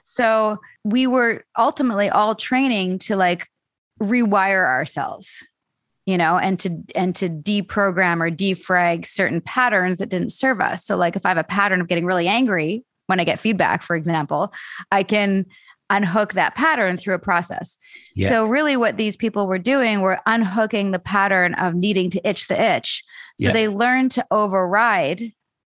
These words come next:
Speaker 1: those things. So they went from being, like, ticking, like, you know, hitting themselves or
Speaker 2: Yeah.
Speaker 1: swearing. The, you know, Mark was one of the Tourette's guy, and he used to just be like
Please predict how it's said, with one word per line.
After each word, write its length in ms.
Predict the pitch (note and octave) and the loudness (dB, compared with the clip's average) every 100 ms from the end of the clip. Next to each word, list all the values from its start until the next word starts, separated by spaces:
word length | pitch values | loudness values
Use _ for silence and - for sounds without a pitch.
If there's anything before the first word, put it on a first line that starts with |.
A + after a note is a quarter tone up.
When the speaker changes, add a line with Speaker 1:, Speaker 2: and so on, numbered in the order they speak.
| _ _ _ | _ _ _
Speaker 1:
those 220 | F#3 F#3 | -2 -2
things. 340 | - G4 B3+ A3+ | 0 2 2 2
So 60 | |
they 100 | A3+ | 2
went 200 | G#3+ A3 A#3 | 2 0 0
from 140 | G3+ | 0
being, 200 | G3+ G3 | 0 0
like, 220 | F3 C#3 | 0 -2
ticking, 400 | - D4 G#3 E3 | -2 -2 0 -2
like, 280 | F#3 C#3+ - | 0 -2 -4
you 40 | F#3+ | -8
know, 120 | C#3+ - | -8 -4
hitting 240 | B3+ A3+ | 0 0
themselves 580 | C#3+ - D#3+ D#3 F3+ E3+ | -2 -6 -2 -2 -2 -2
or 80 | D3 | -4
Speaker 2:
Yeah. 60 | C#3+ _ | -4 _
Speaker 1:
swearing. 560 | - - G#3+ F#3+ C#3 G3+ | -10 0 2 2 0 0
The, 120 | F3+ - | -2 -2
you 120 | F3+ | 0
know, 100 | E3 | 2
Mark 380 | F3 F3+ F3 - | 2 2 0 -8
was 220 | F3+ E3 | -4 -2
one 100 | E3 | 0
of 60 | E3 | 0
the 220 | D#3+ - _ _ | -2 -4 _ _
Tourette's 280 | - A#3 A#3+ | -2 -2 0
guy, 160 | F#3+ D#3+ | 0 0
and 100 | E3+ | 0
he 100 | G3 | -2
used 160 | F#3+ | -2
to 80 | F3 | -6
just 360 | - F3 - - _ - - - | -6 -6 -6 -12 _ -20 -20 -8
be 140 | G3 F3+ | 0 2
like 360 | F3+ D#3+ - | 4 2 -4